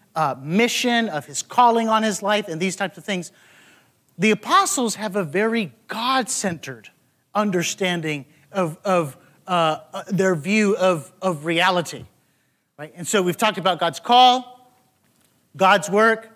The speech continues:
What about God's goal? In response to the high priest's accusation of malintent, right? What did they, what did they say? Did they diminish the guilt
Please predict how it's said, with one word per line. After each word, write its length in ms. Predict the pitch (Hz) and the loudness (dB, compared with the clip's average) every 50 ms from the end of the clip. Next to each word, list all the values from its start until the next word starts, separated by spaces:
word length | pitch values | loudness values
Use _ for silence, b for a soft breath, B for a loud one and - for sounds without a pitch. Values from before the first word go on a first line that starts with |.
| b b b b b b b - | b b b b b b b -4
What 100 | 180 185 | -2 2
about 240 | 185 202 196 180 | 2 2 2 2
God's 380 | 190 196 190 185 170 143 - - - - - - - - - 185 165 147 | 2 2 2 2 0 -2 -8 -12 -14 -18 -20 -20 -20 -20 -20 -16 -8 -2
goal? 540 | 180 196 190 180 160 127 95 - - _ _ _ _ _ _ _ _ _ _ _ - | 2 4 4 4 2 0 -4 -10 -20 _ _ _ _ _ _ _ _ _ _ _ -2
In 340 | 247 247 269 311 339 339 320 | 0 2 4 4 4 4 4
response 1000 | 320 311 - - - - 269 262 254 233 190 139 117 - - - - - - - _ _ _ _ _ _ _ _ _ _ _ _ - | 2 2 2 0 -2 0 2 2 4 2 2 0 -4 -8 -10 -8 -8 -8 -10 -14 _ _ _ _ _ _ _ _ _ _ _ _ -6
to 120 | - 220 | -2 0
the 120 | 196 208 196 | 2 2 2
high 240 | 185 233 247 262 | 2 2 2 2
priest's 440 | - - - 269 262 233 - - - - | 0 -4 -4 -2 -2 0 -2 -4 -6 -2
accusation 800 | 208 214 220 - 220 214 185 185 208 214 196 - - 220 208 214 208 208 | 0 0 0 0 -2 -2 0 0 0 0 0 -2 -4 -4 -6 -4 -4 -4
of 180 | 190 170 156 | -4 -4 -4
malintent, 1080 | 160 170 180 185 190 196 190 214 190 180 180 160 - - 208 185 156 120 - - - - _ _ _ _ _ _ _ _ _ _ _ _ _ _ _ _ _ _ _ - | -6 -4 -2 0 0 0 0 -2 -6 -8 -10 -8 -6 -4 -4 -4 -4 -6 -10 -18 -20 -20 _ _ _ _ _ _ _ _ _ _ _ _ _ _ _ _ _ _ _ -8
right? 240 | 165 175 180 196 190 | -4 -4 -4 -4 -2
What 240 | 170 214 262 254 - | 0 0 0 0 0
did 160 | 277 269 220 | -2 -2 0
they, 420 | 262 254 254 247 247 247 233 - _ _ - | 2 2 2 2 2 0 -2 -6 _ _ -6
what 160 | 190 202 202 | -6 -6 -4
did 100 | 233 202 | -4 -2
they 140 | 220 214 202 | 0 0 0
say? 340 | - - 269 226 190 160 151 | -2 -2 0 0 0 0 0
Did 200 | 135 185 170 156 | -4 -4 -2 0
they 120 | 190 185 | 0 0
diminish 800 | 160 147 180 185 180 180 190 214 240 269 302 294 - - - - | 0 0 0 0 2 0 0 2 2 2 0 0 -2 -4 -6 -6
the 160 | 185 190 240 | -4 -4 -4
guilt 580 | 196 165 160 226 262 330 392 - - - - | -2 0 0 2 2 2 0 -2 -8 -14 -18